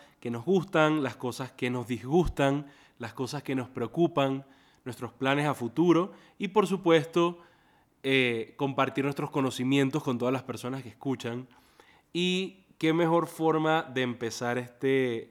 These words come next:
primer episodio de Con las manos en la masa, eh, comentándoles y enseñándoles cómo nos conocimos Alessandra y yo, o cómo empezaron nuestros proyectos. ¿Tú te acuerdas, Ale?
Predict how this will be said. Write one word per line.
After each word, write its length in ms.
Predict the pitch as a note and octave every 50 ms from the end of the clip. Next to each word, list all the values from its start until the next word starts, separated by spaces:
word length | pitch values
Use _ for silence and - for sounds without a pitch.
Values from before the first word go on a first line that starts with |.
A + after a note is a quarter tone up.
| - _
primer 320 | - B2 B2 B2 B2+ C3+ C#3
episodio 560 | C#3+ C#3 - B2 A2+ - C3 B2 A#2+ B2+ B2+
de 100 | C3+ C3+
Con 160 | C3+ B2+ A#2+
las 120 | A2 G2 A2
manos 260 | A#2+ B2 C3 C3 C3
en 80 | C3
la 100 | A2+ A2
masa, 440 | A2 A#2 A#2+ A#2 A2 - A#2 B2+ C#3 - _ _ _ _ _ _ _ _ _ _ _ _ _ _ _ _ _ -
eh, 500 | - C3 C3 B2 A#2+ A2+ A2+ - - -
comentándoles 1080 | _ D#3+ E3 D#3 D#3 D3+ D3+ C#3+ C#3+ E3+ F#3 F#3 F3 D3+ C#3+ C#3+ C#3 C#3+ D3 D3 D3+ C#3+ A#2+
y 560 | C#3 C#3 C3+ B2+ B2 B2 A#2+ A2+ A2+ - - - _ _ _ _ _ _ _
enseñándoles 720 | - C#3+ C#3 - - C#3 C#3+ D3+ D3+ D3+ D3+ D3+ D#3 D3
cómo 320 | - - - E3 D#3+ D#3+ E3
nos 120 | E3 D3+
conocimos 540 | - C3+ B2 A#2+ A#2 G#2 B2 B2+ C3+ C#3+ C#3+
Alessandra 520 | C#3 A#2+ A2+ A2 - B2 A#2+ A#2+ A#2+ B2
y 100 | B2 B2
yo, 180 | B2 B2+ C3 C3+ - - - - - -
o 140 | - C#3+ C#3
cómo 200 | D3 E3+ F3+ G3+
empezaron 420 | G3 D3+ D3+ C#3+ - C#3 C#3+ D3+
nuestros 260 | D#3 D#3 D3+ D#3 C3+
proyectos. 640 | - - B2 A#2 A2+ A#2+ A#2 A2+ - - G#2+ G#2+ - -
¿Tú 100 | - D#3+
te 60 | G#3
acuerdas, 400 | G#3+ G#3+ B3 A3+ F3+ E3 E3 E3+
Ale? 300 | F#3+ E3 B2+ A#2 A2+